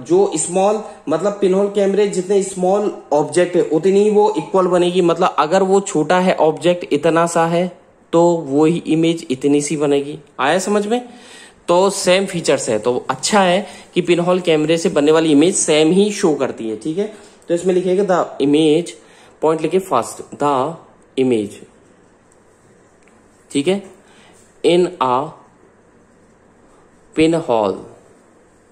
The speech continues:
camera, ठीक है। तो क्या लिखा? The image in a pinhole camera, पिनहोल कैमरे के अंदर जो इमेज है, ठीक है, is क्या है? इन्वर्टेड,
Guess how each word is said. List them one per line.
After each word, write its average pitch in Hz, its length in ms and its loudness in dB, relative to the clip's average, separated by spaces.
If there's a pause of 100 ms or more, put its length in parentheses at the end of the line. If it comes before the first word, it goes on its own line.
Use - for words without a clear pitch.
(880)
camera, 120 360 0 (280)
ठीक 131 220 -12
है। 165 120 -8 (2000)
तो 143 60 -10
क्या 156 140 0
लिखा? 147 200 -2 (100)
The - 160 0
image 156 440 2 (140)
in 165 140 2 (120)
a 147 100 0 (180)
pinhole 156 400 -2
camera, 117 400 -6
पिनहोल 175 280 -2
कैमरे 175 400 -2
के 190 120 -4
अंदर 160 300 -2
जो 175 180 -4
इमेज 165 400 0
है, 156 200 -2 (140)
ठीक 160 140 -8
है, 185 160 -6 (140)
is 147 320 4 (300)
क्या 160 140 0
है? 160 220 -6 (160)
इन्वर्टेड, 127 580 -2